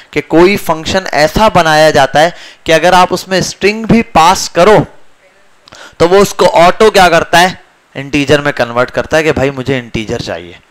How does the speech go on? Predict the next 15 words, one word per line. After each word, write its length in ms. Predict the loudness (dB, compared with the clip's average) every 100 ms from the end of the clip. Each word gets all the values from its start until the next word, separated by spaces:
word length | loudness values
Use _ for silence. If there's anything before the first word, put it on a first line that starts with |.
| _ _ _ -4
मैं 140 | -4
integer 400 | -4 -4 -2 0
ही 60 | 0
value 300 | -2 -4 -8
लूंगा। 220 | -10 -16 -20 -8 -2
आप 200 | 0 2
twelve 200 | 2 2
point 240 | 0 -2 -2
five 280 | 0 0 0 0
pass 240 | 0 0
करो, 200 | 0 0
उसने 280 | 0 -4 0
क्या 140 | 2
करना 260 | 2 -2 -6
है? 160 | -10